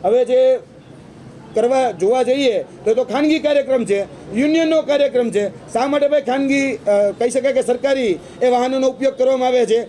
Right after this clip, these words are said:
અને ટી એ બી, ડી એ બી એટલે બધું ઉધારવામાં આવશે? તો ભાઈ આ સામાન્ય જનતાના ટેક્સના પૈસે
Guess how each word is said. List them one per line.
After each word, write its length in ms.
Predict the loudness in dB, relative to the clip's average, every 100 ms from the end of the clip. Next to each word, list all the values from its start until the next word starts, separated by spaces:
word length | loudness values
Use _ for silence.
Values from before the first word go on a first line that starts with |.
| -12 -6
અને 180 | -2 -2
ટી 240 | -2 0
એ 100 | 0
બી, 300 | 0 0 0
ડી 140 | 0 0
એ 180 | 2
બી 100 | 2
એટલે 120 | -2 0
બધું 260 | 0 0
ઉધારવામાં 440 | 0 2 0 0 -2
આવશે? 260 | 0 0 -2 -10 -20 -20 -20 -20 -20 -4
તો 100 | 0
ભાઈ 340 | 2 0 -2 -10 -20 -10
આ 360 | -4 -2 -2 -6
સામાન્ય 540 | -6 -4 -2 0 0
જનતાના 540 | 0 -4 -2 0 0 -2
ટેક્સના 520 | -2 -2 -2 -2 -2
પૈસે 560 | 0 0 0 -2 -4